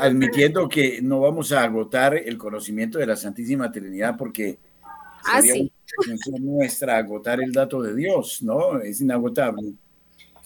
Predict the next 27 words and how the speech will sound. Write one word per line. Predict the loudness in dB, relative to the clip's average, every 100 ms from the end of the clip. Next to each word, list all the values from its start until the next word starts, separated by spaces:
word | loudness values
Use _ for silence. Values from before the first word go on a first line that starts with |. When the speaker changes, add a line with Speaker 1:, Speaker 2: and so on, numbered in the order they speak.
| -4
Speaker 1:
Pero | 0 0 0
lo | 0 0
cierto | 2 2 2 2 0
es | 0 0 -2
que | 0 0 -2 -12 _ _ _ _ _ _ _ _ _ _ _
hay | 2 2 0
una, | -2 0 0 -2 -6 -14 _ _ -12
un | -8
camino, | 0 4 6 6 4 2 0
dijéramos, | 0 0 -2 -2 -4
una | -2 -2 2
clave, | 4 6 6 4
un | 0 -2
secreto | -2 -2 0 0 0 0 -4 -4
para | -2 -2
entender | -2 -4 -4 -2 -2 0
el | -2 -4
porqué | -8 -8 -6 0 2 0 -4 -16 -18 _ _ _ _ _
de | -4
la | -2 -2
creación, | -2 -2 -4 -2 2 2 2 -2
el | -2 -2
porqué | -4 -6 -4 -2 -2 -2
del | -2 0
hombre, | 0 0 -2 0 -2 -4
de | -8
sus | -6 -8 -10